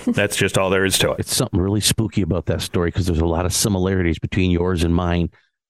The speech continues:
Speaker 2: And these people probably don't know each other, but, but here, here it is. Here it is anyways. Right now, w-, doing what this guy did got him in trouble if he already wasn't already in trouble. Last Wednesday night, cops near Fort Myers, Florida, saw a black Mercedes parked on the side of the road and thought it might have been abandoned.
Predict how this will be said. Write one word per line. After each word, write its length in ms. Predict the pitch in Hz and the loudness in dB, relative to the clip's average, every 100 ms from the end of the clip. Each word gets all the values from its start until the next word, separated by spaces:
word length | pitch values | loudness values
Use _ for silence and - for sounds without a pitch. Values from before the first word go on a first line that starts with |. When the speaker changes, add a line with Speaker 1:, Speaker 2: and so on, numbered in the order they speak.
| _ - | _ -4
Speaker 2:
And 140 | 101 | -2
these 140 | 104 | 0
people 240 | - 120 95 | 0 0 0
probably 280 | - 110 95 | 0 0 0
don't 240 | 104 82 | -2 0
know 200 | 107 127 | 0 0
each 180 | 98 - | 0 0
other, 180 | 85 82 | 0 0
but, 180 | - 101 - | -2 -4 -4
but 140 | 147 _ | -6 _
here, 160 | 151 - | -2 0
here 180 | - 185 | 2 2
it 80 | - | 2
is. 160 | - | 0
Here 120 | - 160 | 0 2
it 80 | |
is 120 | 107 87 | 2 -2
anyways. 360 | 67 62 - _ - - _ _ - | -2 -6 -8 _ -20 -20 _ _ -6
Right 300 | 104 160 - | -2 0 2
now, 280 | 151 127 131 - | 2 2 0 -4
w-, 160 | - 90 | -4 0
doing 220 | 156 220 196 | 2 4 4
what 120 | 175 | 2
this 120 | 202 | 0
guy 220 | 170 147 | 2 2
did 280 | 113 131 117 - _ - | 2 0 -2 -10 _ -2
got 140 | 139 | 2
him 80 | 175 | 4
in 80 | 113 | 2
trouble 320 | - 147 98 | 2 2 2
if 80 | 90 | 2
he 100 | 123 | 2
already 280 | 120 113 110 _ _ _ - | 2 2 -2 _ _ _ -6
wasn't 260 | 101 151 127 | -2 0 2
already 360 | 156 120 139 | 2 4 4
in 80 | 214 | 2
trouble. 400 | - 185 - - - | 2 0 0 -6 0
Last 440 | 101 131 185 185 | 2 4 2 2
Wednesday 460 | 131 160 185 165 160 | 2 4 4 2 4
night, 280 | 165 117 - | 4 2 -2
cops 320 | - 131 - | -2 0 0
near 160 | 135 110 | 0 0
Fort 320 | - 147 - | 0 0 2
Myers, 320 | 156 196 196 | 4 4 2
Florida, 380 | 117 98 90 95 - - _ | 0 0 2 0 -4 -20 _
saw 200 | - 110 | -2 0
a 40 | 113 | 2
black 240 | 101 117 | 0 0
Mercedes 500 | 147 151 - 104 117 | 0 0 2 2 0
parked 300 | - 95 - | -2 -4 0
on 80 | 127 | 0
the 60 | 180 | 2
side 220 | 104 123 | 0 0
of 60 | |
the 60 | 170 | 2
road 300 | 101 87 131 | 2 2 2
and 120 | 151 | 0
thought 200 | - 98 | 0 0
it 40 | 123 | 0
might 180 | 87 | 0
have 80 | 95 | 0
been 120 | - | 0
abandoned. 460 | 117 156 214 185 - | 0 2 2 0 -2